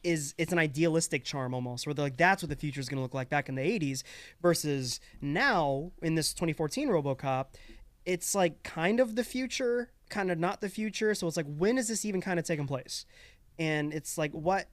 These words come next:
what, like, your, your version, like, your take on it is very centered and grounded. And it's like, why do that with something that is built on charm? It's a dumb idea. And so you're trying to make a dumb idea, a RoboCop.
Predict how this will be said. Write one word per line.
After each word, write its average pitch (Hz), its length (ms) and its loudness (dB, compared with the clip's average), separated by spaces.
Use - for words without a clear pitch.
what, 208 360 0
like, 175 220 -2
your, 190 160 6
your 190 260 4
version, 190 440 4
like, 156 180 0
your 165 100 0
take - 380 -4
on 143 180 0
it 143 140 -4
is 143 180 -2
very 156 460 2
centered 160 720 2
and 131 120 -6
grounded. 147 540 0
And 135 140 0
it's 135 140 -6
like, 143 120 -4
why 175 280 0
do 226 240 -4
that 156 300 2
with 147 200 -2
something 147 440 -2
that 139 200 0
is 131 160 -4
built 165 280 2
on 131 200 -4
charm? 143 480 -6
It's 208 160 2
a 196 60 6
dumb 226 340 6
idea. 185 580 0
And 175 180 2
so 190 100 0
you're 196 140 0
trying 226 220 2
to 202 60 2
make 208 180 2
a 156 100 4
dumb 170 380 4
idea, 185 420 4
a 156 100 6
RoboCop. 190 880 2